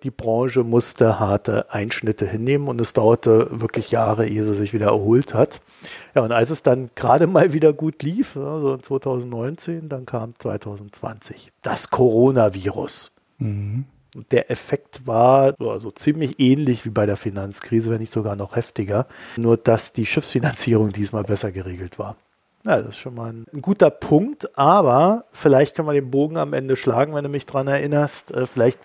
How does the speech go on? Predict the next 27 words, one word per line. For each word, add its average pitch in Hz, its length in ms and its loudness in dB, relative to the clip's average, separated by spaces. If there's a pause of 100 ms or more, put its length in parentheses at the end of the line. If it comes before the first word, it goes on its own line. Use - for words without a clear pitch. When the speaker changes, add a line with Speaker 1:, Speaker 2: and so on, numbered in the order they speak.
(120)
Speaker 1:
war 131 140 8
es - 100 -4
ja 135 80 2
doch 165 220 2
nicht 175 120 -4
so 123 120 -2
gut, 120 240 -8
dass 113 120 -4
die 104 120 -12
Schiffsfinanzierung 101 920 -10 (400)
gut, - 380 -14 (640)
naja, 101 200 -6 (140)
nicht 123 200 -8
so 117 180 -4
exzessiv - 600 -8
war. 107 200 -8 (260)
Die 139 60 2
Folge 190 280 2
von 175 200 -6
Corona, 147 680 4
äh, - 60 -8 (880)
wirklich 135 280 0
simpel, 117 380 2
ne? 135 160 0 (140)
Schiffe 147 260 2
wurden 120 180 2
stillgelegt, 165 680 2